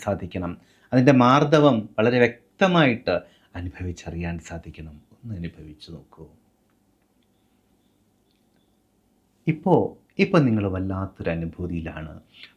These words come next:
മനസ്സ് വല്ലാത്തൊരു സുഖം, സമാധാനം, ശാന്തത, ഇതെല്ലാം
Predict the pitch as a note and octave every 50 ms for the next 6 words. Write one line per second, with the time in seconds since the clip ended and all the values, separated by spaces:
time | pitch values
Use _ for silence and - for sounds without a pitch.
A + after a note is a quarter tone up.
0 | - G2+ G2 F#2+ F#2+ - - A2 F#2 F2 F2 F#2 F#2 F#2 - - F2 F2 E2+ -
1 | - F2+ E2 - G#2+ G2 F2 D#2 C#2+ _ _ _ _ _ _ _ - - G2+ F#2
2 | F2+ F#2 F#2+ F#2 - - F#2 F#2 F2+ E2+ - - _ _ _ _ _ _ _ _
3 | - - - - G2 F2+ F#2 F#2 F2+ F#2 F2 E2+ F2 F2 E2+ - - _ _ -
4 | B2 A#2+ A2+ A2+ A2+ A2+ A2+ A2+ A2+ A2+ A#2 A#2 A#2 A#2+ A#2+ A#2+ B2 B2+ B2 A2+